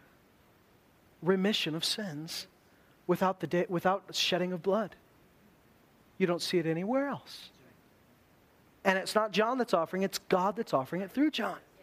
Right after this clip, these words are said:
Now, that's something pretty cool. What an offer. Because what God wanted to do was to have a people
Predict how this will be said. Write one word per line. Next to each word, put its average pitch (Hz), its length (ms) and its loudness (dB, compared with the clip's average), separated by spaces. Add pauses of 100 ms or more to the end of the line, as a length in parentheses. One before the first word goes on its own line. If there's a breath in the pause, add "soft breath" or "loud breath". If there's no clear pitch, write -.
(580 loud breath)
Now, 202 220 2 (160)
that's 233 260 2
something 196 320 0
pretty 160 240 0
cool. 311 340 0 (1300)
What 254 180 4
an 247 120 0
offer. 233 420 0 (880)
Because 214 300 2
what 208 180 2
God 247 300 4
wanted 277 300 2
to 262 80 2
do 196 400 2 (240 loud breath)
was 196 160 2
to 202 80 2
have 208 120 2
a 202 60 -2
people 185 560 0